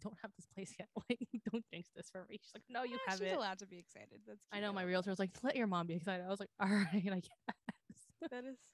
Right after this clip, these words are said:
Speaker 2: so cute.
Speaker 1: Yeah,
Speaker 2: And it was
Speaker 1: she
Speaker 2: a
Speaker 1: was
Speaker 2: good
Speaker 1: like
Speaker 2: idea that you got a realtor, 'cause then you don't have to do less work.
Speaker 1: Oh my God, yeah, 'cause, like, it was, like, once they, like, they obviously wrote up the offer, they did everything for me. "Guys, get a realtor for sure." 'Cause then they know the connections. They're like, "All right, here's, like,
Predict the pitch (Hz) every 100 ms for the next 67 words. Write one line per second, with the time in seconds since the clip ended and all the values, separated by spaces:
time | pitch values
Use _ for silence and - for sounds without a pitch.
0 | _ - - 220 233 - - _ _ _
1 | _ - - - 175 233 254 277 277 269
2 | 220 202 196 165 151 107 - - - 208
3 | 196 190 180 190 107 110 - - - _
4 | _ _ _ _ 233 220 202 185 160 160
5 | 202 202 185 - 214 202 190 190 185 175
6 | _ - 180 185 - - - 170 170 170
7 | 165 156 - - _ 180 170 175 - 180
8 | 175 190 160 165 160 _ - 135 143 -
9 | 147 151 151 147 156 - 160 170 185 175
10 | 160 151 - 180 170 165 196 160 151 -
11 | - 185 - 180 - 147 156 _ _ _
12 | _ _ _ _ _ _ _ - 214 208
13 | 214 220 220 226 226 220 185 190 190 190
14 | - 240 233 - 214 233 233 240